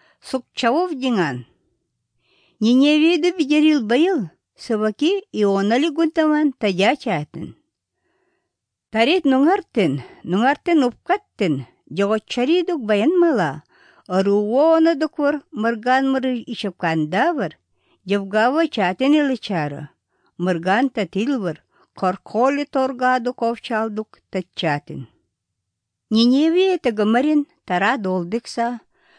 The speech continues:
тагык туккеликса, мандукви тагымарды тативи лукикса,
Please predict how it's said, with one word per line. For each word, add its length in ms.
тагык 380
туккеликса, 1120
мандукви 640
тагымарды 720
тативи 500
лукикса, 600